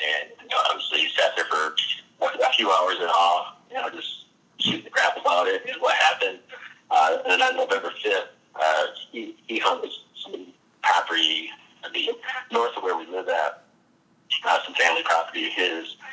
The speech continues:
and he tried the same thing, shot a hundred fifty-two inch deer, and he used a target versus a decoy.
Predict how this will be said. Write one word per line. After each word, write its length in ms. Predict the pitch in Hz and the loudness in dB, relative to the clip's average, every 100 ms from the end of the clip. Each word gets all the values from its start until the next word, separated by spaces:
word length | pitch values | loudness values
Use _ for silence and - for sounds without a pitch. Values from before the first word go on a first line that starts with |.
| - - | -14 -2
and 240 | 92 85 85 | 2 2 2
he 80 | - | 0
tried 220 | - - | 0 -2
the 40 | - - | -4 -4
same 160 | - | -4
thing, 180 | - - - | -2 -2 0
shot 200 | 175 170 | 0 0
a 40 | |
hundred 260 | - - - | 0 -2 -2
fifty-two 380 | - - - 98 | -6 -4 -4 -2
inch 160 | 85 - | -4 0
deer, 200 | 80 76 - - - | 2 0 -2 -10 -4
and 140 | 87 | -2
he 180 | - - | 0 0
used 220 | - 87 - | 0 -2 -4
a 220 | - 165 | -2 0
target 520 | - - 95 - - - _ | 2 2 0 -2 -8 -12 _
versus 380 | - - - - | -2 -2 -4 -8
a 60 | - | -6
decoy. 400 | - - 76 | -6 -4 -4